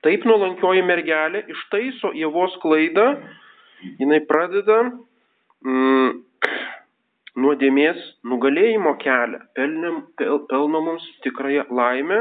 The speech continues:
kurios taip pat laimės ieškojo, bet klaidingu būdu ieškojo mūsų kūniška pramotė Ieva. Marija tapo naująja Ieva, mūsų dvasinė motina, o Jėzus naujuoju Adomu, atnaujintos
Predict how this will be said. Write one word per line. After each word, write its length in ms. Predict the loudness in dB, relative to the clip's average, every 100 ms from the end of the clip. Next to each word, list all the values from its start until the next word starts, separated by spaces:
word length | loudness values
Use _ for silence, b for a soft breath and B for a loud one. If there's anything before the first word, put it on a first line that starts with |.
| -2
kurios 400 | -6 -2 -2 -4 -14 B B B B B B B -2
taip 160 | 0
pat 180 | 0 0
laimės 480 | 0 0 0 -4 -4
ieškojo, 640 | -2 -2 0 2 4 4
bet 240 | 2 -2 -4
klaidingu 600 | -2 -2 0 0 2 0
būdu 440 | 0 0 2 2
ieškojo 720 | 0 -2 -2 -2 2 4 4 2 -2
mūsų 420 | -8 -8 -4 -4 -4 B B B
kūniška 600 | -10 -6 -4 -4 -6 -4
pramotė 580 | -2 -2 -2 -6 -4 -4
Ieva. 520 | -2 -2 -2 -6 -16 _ _ _ _ _ _ _ _ _ _
Marija 440 | 0 2 2 0 0 0
tapo 360 | 0 -2 0 0
naująja 560 | 2 2 2 2 0 -2
Ieva, 520 | -2 -2 2 0 0
mūsų 340 | -6 -12 -12
dvasinė 540 | -4 -2 -2 -4 -2 2
motina, 560 | 2 2 -2 -2 -2 -2
o 120 | -12
Jėzus 500 | -10 -6 -6 -8 -14 -14
naujuoju 600 | -12 -10 -6 -4 -4 -6
Adomu, 500 | -6 -2 -2 -2 -8
atnaujintos 760 | -10 -8 -6 -4 -4 -4 -6